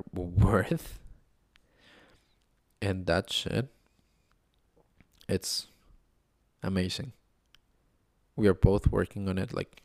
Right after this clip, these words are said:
you and me, 'cause that's why you're hearing this. And I can tell ya, it's, it's amazing. So, this is the end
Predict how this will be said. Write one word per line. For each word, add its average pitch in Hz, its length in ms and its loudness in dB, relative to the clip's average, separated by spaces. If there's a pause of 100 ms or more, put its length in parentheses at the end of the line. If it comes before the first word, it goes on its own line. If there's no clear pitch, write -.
(120)
you 98 220 -2
and 95 140 -6
me, 98 260 -6 (300)
'cause - 140 -14
that's - 300 -6
why 95 160 -6
you're 95 160 2
hearing 95 420 -4
this. 107 280 -4 (1500)
And 95 400 0 (400)
I 104 80 -4
can 131 140 -4
tell 98 240 2
ya, 87 140 0 (400)
it's, - 360 -4 (840)
it's - 200 -4
amazing. 95 400 -2 (2000)
So, 95 500 0 (1700)
this 120 160 -4
is 143 160 -4
the 131 120 0
end 98 320 -4